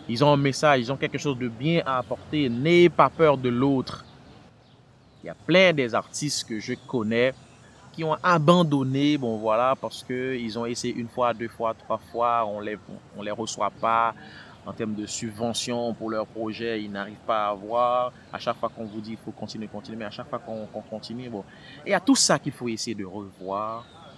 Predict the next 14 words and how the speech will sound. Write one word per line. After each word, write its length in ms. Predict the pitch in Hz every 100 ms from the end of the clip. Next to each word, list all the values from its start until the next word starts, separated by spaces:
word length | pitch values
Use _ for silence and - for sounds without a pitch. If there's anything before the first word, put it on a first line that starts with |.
| - -
vraiment 280 | 107 113
dans 160 | 110 98
l'ouverture. 640 | 101 104 98 92 - 104 90 - - - - - - - - - - - - - - - - - - 127
Montréal-Nord 720 | 127 143 147 147 160 175 170 156 - - - - - - - - -
peut 400 | 208 208 208 - -
être 180 | 180 180 -
considéré 440 | 160 - 151 139
aussi 300 | 131 - 165 -
comme 300 | - 127 123 123 123 - - - - -
une 200 | 135 123
carte 220 | 165 139 -
postale 920 | 147 - - 151 135 127 117 110 104
de 80 | 98
Montréal, 600 | 104 101 95 95 95 90